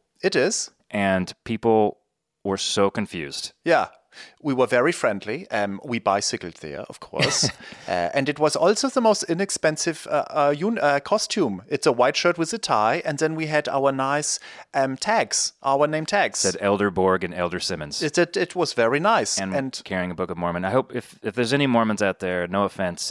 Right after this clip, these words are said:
Speaker 1: Oh,
Speaker 2: intended.
Speaker 1: zero. Shout out.
Speaker 2: One thing I also remember from that party, at least twice, someone came up to me and said, "Are you sure you're supposed to be here?"
Speaker 1: S-, really?
Speaker 2: Yeah, yeah.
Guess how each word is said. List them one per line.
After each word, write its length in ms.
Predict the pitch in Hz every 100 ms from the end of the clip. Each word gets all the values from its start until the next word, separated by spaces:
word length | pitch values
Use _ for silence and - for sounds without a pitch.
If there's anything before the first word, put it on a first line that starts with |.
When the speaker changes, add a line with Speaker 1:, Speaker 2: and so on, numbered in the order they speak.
| 87
Speaker 1:
Oh, 140 | 170 117
Speaker 2:
intended. 160 | 92
Speaker 1:
zero. 420 | 127 247 247 - -
Shout 380 | - 180 233 226
out. 280 | 226 160
Speaker 2:
One 200 | 113 131
thing 180 | 135 127
I 120 | 104 110
also 240 | 131 113
remember 260 | 90 85 85
from 160 | 87
that 160 | 80 -
party, 320 | 82 80 80
at 80 | 104
least 420 | 107 147 160 -
twice, 640 | - 113 73 - - - _ _ -
someone 360 | - 113 113
came 200 | 110 107
up 180 | 98 95
to 80 | -
me 160 | 87 82
and 120 | 78
said, 280 | 85 76 - _ _ _ _ _ _ _ _
"Are 60 | 87
you 120 | 107
sure 200 | - 113
you're 80 | 95
supposed 240 | - 92
to 60 | -
be 120 | 95
here?" 200 | 101 117 _ _ _ _ _ _
Speaker 1:
S-, 200 | - - -
really? 280 | 101 113 107
Speaker 2:
Yeah, 180 | 110 92
yeah. 160 | 87